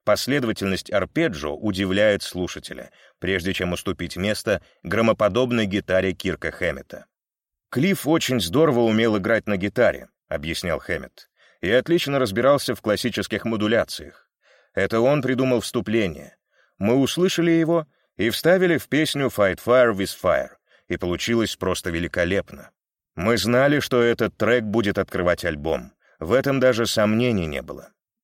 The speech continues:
"Мы не пытались никого спровоцировать таким вступлением", добавил гитарист в другом интервью.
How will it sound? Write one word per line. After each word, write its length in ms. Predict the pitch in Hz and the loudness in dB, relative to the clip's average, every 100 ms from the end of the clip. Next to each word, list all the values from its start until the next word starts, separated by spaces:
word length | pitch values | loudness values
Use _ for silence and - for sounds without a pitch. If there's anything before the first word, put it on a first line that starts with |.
| _ _ _ _ | _ _ _ _
"Мы 180 | - 160 | -2 2
не 80 | 170 | 2
пытались 480 | 170 170 185 151 - | 2 2 2 2 0
никого 360 | 139 131 143 | 0 2 2
спровоцировать 720 | 151 - 127 120 156 147 127 | 0 2 2 2 0 0 0
таким 280 | - 104 120 | 0 -2 -2
вступлением", 720 | 104 117 104 139 110 73 78 _ _ _ | -2 -4 -2 0 0 -4 -12 _ _ _
добавил 420 | 76 82 85 82 | -4 0 0 0
гитарист 440 | 80 80 85 107 - | -4 -2 -2 -4 -6
в 60 | 76 | -6
другом 340 | 82 85 80 | -4 -4 -4
интервью. 440 | 76 80 73 64 | -6 -8 -8 -10